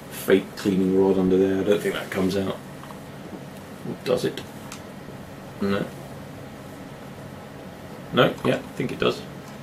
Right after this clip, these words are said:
But it's gonna take some force, so I'm not gonna try and do it just now. Front sight, solid on there.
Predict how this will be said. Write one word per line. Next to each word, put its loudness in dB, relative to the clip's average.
But -8
it's 2
gonna 6
take 8
some 2
force, 8
so 6
I'm 6
not 4
gonna 0
try 4
and 6
do 8
it 4
just -2
now. -2
Front 8
sight, 8
solid 8
on 8
there. 6